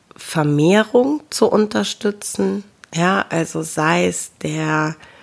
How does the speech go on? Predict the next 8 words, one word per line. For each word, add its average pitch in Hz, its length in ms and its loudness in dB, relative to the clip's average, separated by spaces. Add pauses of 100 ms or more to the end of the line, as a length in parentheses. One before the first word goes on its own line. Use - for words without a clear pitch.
(960)
sogenannte 165 1160 2
Hobbyzüchter, 220 1300 0
der 170 480 -2
ohne 185 340 0
Verein 180 840 -2
und 180 320 -2
ohne 185 380 0
Papiere 220 840 0